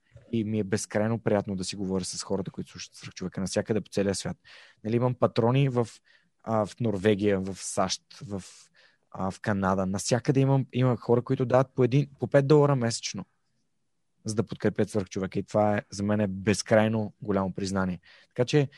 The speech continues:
явно се движа по правилния път и не бързам. Това е нещо, което съм си взел от Тим. Не случайно съм си го сложил на, на, във Facebook. А,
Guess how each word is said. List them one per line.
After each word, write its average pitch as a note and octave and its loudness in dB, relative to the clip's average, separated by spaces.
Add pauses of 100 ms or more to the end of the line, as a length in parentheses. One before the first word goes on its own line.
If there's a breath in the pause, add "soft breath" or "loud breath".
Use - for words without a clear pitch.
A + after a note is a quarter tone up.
(180 soft breath)
явно C#3+ 6
се F3 -4
движа C3+ 2
по C#3 -8 (240)
правилния B2 4
път - -6 (440)
и C#3 4
не B2+ 4
бързам. G#2 4 (160)
Това A#2+ 2
е - 2
нещо, B2 -2
което A#2+ 2 (460 soft breath)
съм A#2+ -2
си - -4
взел B2 8
от D3 2
Тим. A#2 0 (140)
Не A#2+ 2
случайно C#3 0
съм C#3+ -2
си C#3+ -4
го C3+ -2
сложил B2+ 2 (360 soft breath)
на, A2 -2
на, A2 -4 (140)
във A2 -4
Facebook. G#2+ 0 (1120)
А, G2 -2